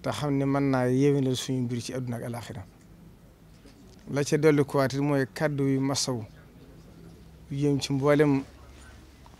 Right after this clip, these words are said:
koo xam ne rek loru nga ci xéewal gi nga xam ne suñu Boroom moo ko wàccee ci kaw suuf, muy taw bi. Waaye rawatina nag ñi dëkk Touba.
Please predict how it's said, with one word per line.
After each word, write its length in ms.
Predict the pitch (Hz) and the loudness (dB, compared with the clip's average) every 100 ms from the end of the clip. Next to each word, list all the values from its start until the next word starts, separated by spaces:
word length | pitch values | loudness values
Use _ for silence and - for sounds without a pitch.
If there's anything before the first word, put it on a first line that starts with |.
| - - | -20 0
koo 160 | 156 | 0
xam 200 | 123 147 | 2 0
ne 80 | 135 | 2
rek 160 | 135 135 | 0 0
loru 280 | 139 151 139 | 2 2 2
nga 160 | 131 | -2
ci 240 | 123 170 175 - - - - - - - - - - - - - - - | -4 -4 -6 -12 -20 -20 -20 -20 -20 -20 -20 -20 -20 -20 -20 -20 -20 -20
xéewal 460 | - - 160 147 135 | -10 0 2 2 2
gi 100 | 151 | 0
nga 80 | 160 | -2
xam 200 | 135 147 | -2 -2
ne 80 | 139 | -2
suñu 280 | - 156 135 | -2 -4 -2
Boroom 220 | 135 127 | -2 -4
moo 80 | 117 | -6
ko 140 | 135 | -6
wàccee 200 | 127 131 | -6 -8
ci 80 | 135 | -6
kaw 120 | 131 | -8
suuf, 280 | - 113 - - - | -6 -10 -14 -20 -10
muy 140 | 139 135 | -6 -2
taw 160 | 139 123 | -2 -2
bi. 180 | 113 104 - - - - - - 160 - - - - - | -4 -10 -16 -20 -20 -20 -20 -20 -20 -20 -20 -20 -20 -6
Waaye 260 | 139 135 131 | 0 2 2
rawatina 500 | 156 151 139 131 131 | 4 4 2 0 0
nag 120 | 143 | 0
ñi 140 | 143 | -2
dëkk 180 | 143 - | -4 -6
Touba. 340 | 139 120 113 | -8 -8 -10